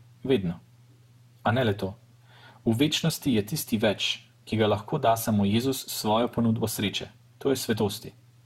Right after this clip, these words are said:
Je odgovor na pekočo žejo po zavedno, ki žge v srcu slehernega mladega človeka. Svet, drug v vseh narodih,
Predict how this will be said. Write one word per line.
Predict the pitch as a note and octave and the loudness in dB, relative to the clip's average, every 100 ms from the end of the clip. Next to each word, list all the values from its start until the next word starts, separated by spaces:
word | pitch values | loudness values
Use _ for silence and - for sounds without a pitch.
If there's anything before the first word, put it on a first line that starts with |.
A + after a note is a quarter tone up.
| _ _ - - - | _ _ -20 -20 -8
Je | - A2 | -4 -2
odgovor | - C#3+ D#3 D3 | 2 4 4 0
na | C3 | -2
pekočo | B2 - C#3 C3+ | -2 0 0 0
žejo | A#2+ B2 G2 F#2 - | 2 2 2 0 -8
po | - A2 - A#2+ | -6 -6 -4 -2
zavedno, | G#2 G#2+ A#2+ F#2 F2 - - _ - - | 0 0 0 -2 -4 -10 -20 _ -20 -6
ki | G#2 | -4
žge | G2 C3+ B2+ | -2 0 0
v | |
srcu | B2 B2 - - | -2 -4 -4 -8
slehernega | - B2+ B2+ C3 B2+ B2+ | 0 0 2 -4 -4 0
mladega | G2+ F#2+ F#2+ F#2 | 0 0 -2 -4
človeka. | - F#2+ - - - - _ _ _ _ _ _ _ _ _ | -6 -8 -8 -16 -20 -20 _ _ _ _ _ _ _ _ _
Svet, | - - B2+ - - - | -4 0 0 0 -12 -12
drug | - B2+ G#2+ | -2 0 0
v | |
vseh | - F3 D#3 | -2 -2 0
narodih, | G#2+ G#2 F#2+ F#2+ | 0 0 -2 -8